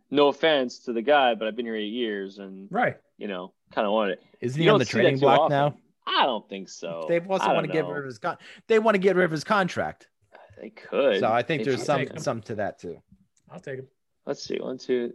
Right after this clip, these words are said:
Speaker 1: Is he the, is
Speaker 3: Uh,
Speaker 1: Kreider the longest? Is Kreider the longest,
Speaker 3: He'd be an
Speaker 1: uh,
Speaker 3: interesting,
Speaker 1: tenured
Speaker 3: he'd be
Speaker 1: guy?
Speaker 3: an interesting guy for a debate. Yes, yes, he is now. All right. So, so
Speaker 1: Nine
Speaker 3: look,
Speaker 1: years.
Speaker 3: that, those are some of, of the biggest thing right now is, is no, is no fucking live stream for the Rangers.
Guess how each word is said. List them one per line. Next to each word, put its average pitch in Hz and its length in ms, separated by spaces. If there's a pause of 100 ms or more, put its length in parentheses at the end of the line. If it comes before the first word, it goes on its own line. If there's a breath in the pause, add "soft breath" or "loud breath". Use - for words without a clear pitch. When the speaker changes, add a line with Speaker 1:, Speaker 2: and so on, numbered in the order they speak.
Speaker 1:
Is 117 140
he - 60
the, 170 260
is - 120
Speaker 3:
Uh, 151 100
Speaker 1:
Kreider 180 260
the 160 80
longest? 151 520 (120)
Is 117 140
Kreider 139 280
the 131 60
longest, 131 380
Speaker 3:
He'd 185 120
be 151 40
an 139 40
Speaker 1:
uh, 135 40
Speaker 3:
interesting, 131 380
Speaker 1:
tenured 135 80
Speaker 3:
he'd 139 60
be 175 60
Speaker 1:
guy? 143 120
Speaker 3:
an 175 120
interesting 170 360
guy 143 180
for 139 180
a 131 60
debate. 117 360 (160)
Yes, 101 320 (560)
yes, - 280 (260)
he 117 120
is 101 100
now. 92 160 (400)
All 170 80
right. 143 180
So, 160 260
so - 180
Speaker 1:
Nine 139 180
Speaker 3:
look, 147 120
Speaker 1:
years. 104 120
Speaker 3:
that, 165 260
those 180 220
are 165 60
some 156 260
of, 135 220 (100)
of 123 220 (600)
the 131 140
biggest 170 360
thing 156 180
right 139 180
now 135 240
is, 123 360
is 117 280
no, 123 340
is 117 160
no 123 200
fucking - 500
live 107 220
stream 101 240
for 98 160
the 95 80
Rangers. 90 340